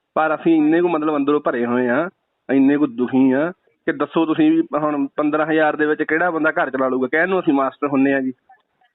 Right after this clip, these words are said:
Speaker 2: ਹਾਂਜੀ ਸਰ।
Speaker 1: ਹਾਂਜੀ, ਫੇਰ ਸਾਡਾ ਕੰਪੈਰੀਜ਼ਨ ਕਰ ਦਿੰਦੇ ਆ ਦੂਸਰੇ।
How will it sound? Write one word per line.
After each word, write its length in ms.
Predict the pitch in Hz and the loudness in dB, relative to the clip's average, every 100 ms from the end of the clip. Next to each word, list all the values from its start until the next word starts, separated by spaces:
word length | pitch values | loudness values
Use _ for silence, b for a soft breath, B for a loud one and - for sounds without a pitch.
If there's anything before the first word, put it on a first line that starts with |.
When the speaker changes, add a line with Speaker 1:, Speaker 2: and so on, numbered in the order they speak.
| _ _ _ 247 | _ _ _ -20
Speaker 2:
ਹਾਂਜੀ 320 | 240 226 226 | -20 -20 -20
ਸਰ। 260 | - 240 240 | -20 -8 -2
Speaker 1:
ਹਾਂਜੀ, 240 | 302 262 | 0 2
ਫੇਰ 260 | 196 180 180 | 2 0 0
ਸਾਡਾ 260 | 170 170 | 0 0
ਕੰਪੈਰੀਜ਼ਨ 580 | 170 170 165 156 160 160 | 0 -2 0 0 0 0
ਕਰ 180 | 156 151 | 0 2
ਦਿੰਦੇ 240 | 151 156 | 2 2
ਆ 60 | 156 | 0
ਦੂਸਰੇ। 500 | 156 143 139 151 | 0 0 2 -2